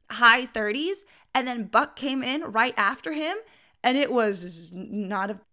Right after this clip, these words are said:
the horse was really hollow the entire time. The horse never once lifted in front of their withers. It, like, it just, he got a thirty-four. And when I watched the rest of the test throughout that afternoon and stuff, that didn't make sense to me.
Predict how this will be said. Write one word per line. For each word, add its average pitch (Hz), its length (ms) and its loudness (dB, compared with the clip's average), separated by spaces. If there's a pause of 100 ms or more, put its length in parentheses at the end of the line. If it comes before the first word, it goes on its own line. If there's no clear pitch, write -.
(140)
the 262 200 2
horse 320 200 -2
was 240 140 -4
really 202 240 0
hollow 92 460 -8 (180)
the 226 120 -2
entire 220 360 2
time. 180 240 -10
The 208 80 -8
horse 233 240 -4
never 208 180 -2
once 196 360 -6
lifted 185 240 -10
in 180 100 -14
front 180 200 -8
of 170 40 -12
their 175 140 -8
withers. 151 500 -10 (120)
It, - 200 -6 (120)
like, 330 200 -4
it 311 100 -4
just, 339 280 -6
he 285 160 0
got 320 180 0
a 302 60 -4
thirty-four. 240 760 -2 (280)
And 254 100 -2
when 254 80 2
I 254 60 0
watched 247 280 4
the 247 80 -8
rest 226 220 0
of 233 60 -8
the 233 60 -6
test 233 260 -6
throughout 214 180 -4
that 214 80 -2
afternoon 208 480 -2
and 247 100 -6
stuff, 285 300 -4
that 220 160 4
didn't 208 220 -6
make 196 100 -10
sense - 300 -12
to - 80 -18
me. - 200 -20